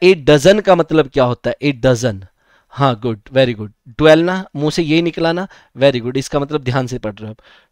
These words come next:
ट्वेल्व होता है। A dozen mirror का मतलब होता है ट्वेल्व। क्लियर होती है बात? उसके बाद क्या कह रहा है कि ये गिर गए। What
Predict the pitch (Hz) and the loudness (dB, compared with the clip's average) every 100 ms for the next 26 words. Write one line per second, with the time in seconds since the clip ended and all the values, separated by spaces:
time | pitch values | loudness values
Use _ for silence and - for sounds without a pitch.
0 | _ 143 131 113 110 - 101 151 135 135 | _ 0 0 0 -8 -14 -16 -10 -4 0
1 | 147 151 131 123 131 120 120 120 123 131 | 0 0 -2 -6 -8 -10 -10 -12 -12 -14
2 | - 98 101 _ _ _ 131 151 151 151 | -16 -18 -18 _ _ _ -2 0 0 -2
3 | 156 156 - _ _ _ _ _ _ _ | -6 -6 -12 _ _ _ _ _ _ _
4 | _ _ 220 185 254 226 208 190 180 165 | _ _ -4 -2 2 6 6 6 4 6
5 | 151 165 196 208 196 127 185 165 165 208 | 4 4 2 -2 -4 2 2 6 4 4
6 | 226 127 156 | -4 -6 0